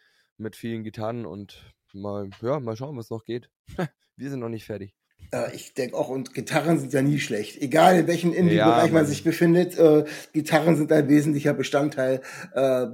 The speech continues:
Speaker 2: da in dem, in dem Bereich, um da irgendwie so ein bisschen so ein Drive reinzukriegen und da so eine
Speaker 1: Ja.
Speaker 2: Basis zu bauen. Äh, ist schon ganz wichtig. Ähm, ihr habt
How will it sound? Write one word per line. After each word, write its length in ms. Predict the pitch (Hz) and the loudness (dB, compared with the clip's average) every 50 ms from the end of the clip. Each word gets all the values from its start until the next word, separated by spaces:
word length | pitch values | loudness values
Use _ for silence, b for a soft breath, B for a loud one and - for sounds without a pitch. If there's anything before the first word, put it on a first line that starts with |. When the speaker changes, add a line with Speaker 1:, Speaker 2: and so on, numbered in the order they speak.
| - - | -10 -4
Speaker 2:
da 320 | - 139 127 131 135 131 - | -2 0 0 2 0 0 0
in 140 | - 131 | -2 -2
dem, 380 | 127 123 123 123 120 117 - - - | -2 -2 -2 -4 -6 -8 -10 -14 -10
in 160 | - 123 127 | -8 -6 -4
dem 140 | 127 123 120 | -4 -4 -4
Bereich, 400 | 120 113 104 113 113 117 - - | -6 -6 -6 -6 -8 -8 -8 -10
um 120 | 110 127 | -10 -8
da 140 | 120 113 104 | -8 -8 -6
irgendwie 280 | 69 104 120 117 120 117 | -6 -8 -8 -8 -8 -10
so 100 | 113 120 | -10 -12
ein 80 | 110 110 | -12 -12
bisschen 240 | 117 113 - 123 | -12 -12 -12 -12
so 120 | 110 104 104 | -12 -12 -12
ein 80 | 98 | -14
Drive 440 | - - - 120 120 120 - - - | -12 -10 -8 -6 -6 -8 -10 -10 -12
reinzukriegen 640 | 90 92 95 92 - 90 _ - - 101 98 98 95 | -12 -12 -12 -14 -20 -20 _ -20 -20 -20 -20 -20 -20
und 220 | 95 92 85 _ | -20 -20 -20 _
da 80 | 98 101 | -20 -20
so 120 | 98 98 | -18 -18
eine 140 | 104 104 101 - - 95 | -18 -18 -16 -14 -8 -4
Speaker 1:
Ja. 220 | 110 117 117 107 | -4 -4 -4 -4
Speaker 2:
Basis 180 | 107 - - - | -8 -12 -14 -14
zu 140 | - 95 | -16 -16
bauen. 360 | - 92 90 82 82 90 _ _ B B B B B B B B B _ | -16 -16 -16 -16 -16 -20 _ _ B B B B B B B B B _
Äh, 220 | 113 110 110 110 110 | -18 -16 -16 -16 -16
ist 100 | 110 - | -18 -14
schon 240 | - 107 107 104 98 | -12 -10 -10 -10 -10
ganz 320 | - 101 101 98 - - - | -12 -16 -16 -14 -16 -16 -16
wichtig. 400 | 104 - - - 101 - - b b b b b b b b b b b _ | -16 -16 -16 -20 -20 -20 -20 b b b b b b b b b b b _
Ähm, 480 | 143 139 139 135 135 139 143 143 - _ _ _ _ _ _ _ _ _ _ _ _ - - - | -2 -2 0 -2 -2 -4 -6 -8 -10 _ _ _ _ _ _ _ _ _ _ _ _ -16 0 2
ihr 180 | 170 156 139 | 4 4 6
habt 320 | 143 147 - - - - | 4 2 0 -6 -14 -20